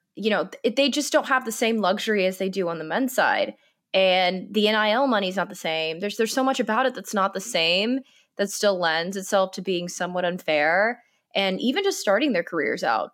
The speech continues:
it is. And so it's, it, it hurts because the women's amateur side is in a, so much of a better place than it's ever been. And it's so narratively consistent year round now, where you have Anwa, you have the women's amateur, you have,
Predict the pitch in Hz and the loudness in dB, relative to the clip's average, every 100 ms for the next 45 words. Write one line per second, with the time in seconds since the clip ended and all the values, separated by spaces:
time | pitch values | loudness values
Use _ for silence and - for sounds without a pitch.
0 | - 180 147 - - - 208 - 208 196 | -2 2 2 2 -4 -6 -4 2 4 6
1 | 190 180 - _ _ _ - - _ - | 6 4 0 _ _ _ -20 -20 _ -2
2 | 240 - - - _ 196 - 240 240 262 | -2 -4 -10 -16 _ -6 0 0 2 4
3 | 392 - - 277 254 220 214 208 196 - | 4 2 -4 -2 2 2 2 0 -6 -10
4 | _ _ 202 214 240 254 214 185 208 254 | _ _ 0 4 4 4 2 2 0 -2
5 | 240 254 262 254 226 220 208 - 214 214 | 0 2 4 2 2 0 0 -2 0 2
6 | 220 226 208 190 185 190 190 202 190 185 | 0 0 0 2 0 2 0 0 -2 -2
7 | 202 196 185 160 156 190 240 247 - _ | -2 -2 -2 -2 0 0 -2 -4 -12 _
8 | - 208 202 - 190 208 190 180 196 220 | -4 -4 -4 -2 0 2 2 2 2 0
9 | 214 214 190 185 - 175 - 214 220 - | -4 -6 -6 -8 -8 -8 -2 0 0 -2
10 | 185 190 175 160 165 202 214 226 240 196 | 0 0 2 2 2 0 2 2 2 0
11 | 170 165 175 - 214 208 196 185 180 196 | -4 -4 -2 0 2 2 0 0 -2 -2
12 | 180 180 180 175 175 170 175 175 170 180 | -4 -4 -6 -4 -4 -2 -4 -4 -4 -6
13 | 180 180 175 175 | -2 2 4 2